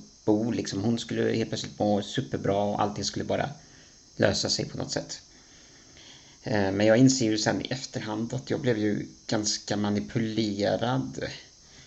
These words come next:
faktiskt. Jag, jag, jag fick höra det hela tiden, liksom, att,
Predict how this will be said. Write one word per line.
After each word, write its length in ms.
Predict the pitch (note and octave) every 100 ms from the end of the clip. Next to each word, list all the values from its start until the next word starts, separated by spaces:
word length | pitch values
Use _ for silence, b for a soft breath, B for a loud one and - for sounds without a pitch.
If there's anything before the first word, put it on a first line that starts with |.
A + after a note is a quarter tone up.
| B B
faktiskt. 540 | - A2+ - - - B2
Jag, 120 | A#2+ -
jag, 380 | A#2 A2 G#2+ G#2 - - - - B B B B
jag 100 | -
fick 120 | - -
höra 440 | C#3 A2+ G2 A#2+
det 80 | C#3
hela 260 | A#2 G#2+
tiden, 300 | G#2 - -
liksom, 340 | - - - -
att, 300 | - -